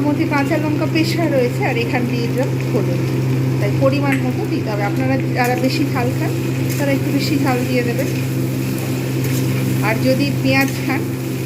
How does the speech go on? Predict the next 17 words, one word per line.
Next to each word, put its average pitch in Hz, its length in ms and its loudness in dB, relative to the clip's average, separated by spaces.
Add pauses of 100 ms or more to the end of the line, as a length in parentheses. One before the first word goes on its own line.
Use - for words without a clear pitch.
(160)
তাহলে 240 280 0
এর 254 120 0
সঙ্গে 254 260 0
আর 240 140 0
একটু 262 140 -2 (140)
পেঁয়াজ 254 300 2 (400)
প্রথমে 262 340 2 (100)
ফোড়ন 240 260 2 (100)
দিতে 247 280 0
পারেন। 220 220 0 (180)
আমি 226 200 0
যেহেতু 262 220 2 (120)
নিরামিষ 262 400 2 (160)
দিনে 262 200 2 (100)
করছি, - 340 0 (640)
তাই 214 140 0 (120)
এটা - 160 0